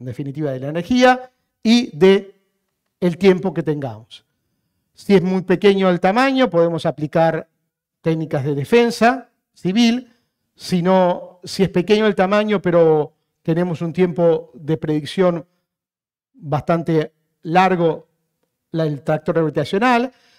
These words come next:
si no ya entramos en las técnicas de desvío por impactor cinético o podría llegarse a la-, necesitar lo nuclear.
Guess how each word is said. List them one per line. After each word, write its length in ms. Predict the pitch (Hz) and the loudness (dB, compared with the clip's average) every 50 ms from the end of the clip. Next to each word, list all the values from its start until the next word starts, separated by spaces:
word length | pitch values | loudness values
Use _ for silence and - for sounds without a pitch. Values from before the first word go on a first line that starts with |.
| _ _ | _ _
si 200 | - - 196 190 | -6 -2 -2 0
no 140 | 190 202 202 | 2 0 0
ya 340 | 190 - 196 190 196 - _ _ _ | 2 2 2 2 0 -4 _ _ _
entramos 540 | - 175 175 - 180 175 180 180 180 170 - | -8 -8 -6 -2 0 0 0 0 -4 -4 -4
en 100 | 175 160 | -6 -6
las 100 | 151 151 | -4 -6
técnicas 440 | 170 165 160 165 143 165 143 123 | -6 -6 -6 -4 -4 -4 -6 -4
de 260 | - 160 156 151 151 _ _ _ _ _ _ _ _ _ _ _ _ _ _ _ _ _ _ _ _ _ _ _ _ _ _ _ | -2 -4 -4 -4 -6 _ _ _ _ _ _ _ _ _ _ _ _ _ _ _ _ _ _ _ _ _ _ _ _ _ _ _
desvío 800 | _ 240 156 147 160 139 165 175 175 180 170 165 156 156 160 - | _ -10 -4 -4 -2 0 0 0 2 4 4 2 2 -2 -6 -6
por 220 | - 151 147 143 | -4 -2 -2 -2
impactor 400 | 151 156 135 151 147 _ 180 170 | -2 -4 -4 -6 -6 _ -6 -8
cinético 640 | 156 - 170 160 160 156 156 170 165 - 165 156 - - | -6 -6 -6 -6 -6 -4 -6 -6 -6 -4 -6 -6 -6 -4
o 220 | 180 151 151 147 | -4 -4 -4 -4
podría 280 | - 143 139 135 143 139 | -4 -6 -4 -2 -4 -4
llegarse 540 | - - 143 139 139 135 - - 147 - _ _ | -4 -6 -6 -6 -6 -8 -10 -14 -16 -16 _ _
a 80 | 127 | -12
la-, 140 | 127 131 127 | -12 -12 -12
necesitar 680 | 120 - - - 123 131 131 _ - 131 127 - - _ _ _ _ _ _ _ _ _ _ _ _ _ _ _ _ _ _ _ _ _ _ _ _ _ _ _ _ | -14 -16 -18 -16 -14 -14 -12 _ -10 -10 -10 -12 -16 _ _ _ _ _ _ _ _ _ _ _ _ _ _ _ _ _ _ _ _ _ _ _ _ _ _ _ _
lo 140 | - 147 147 | -6 -6 -6
nuclear. 460 | 135 131 127 - - - - - _ | -6 -8 -14 -16 -20 -20 -20 -20 _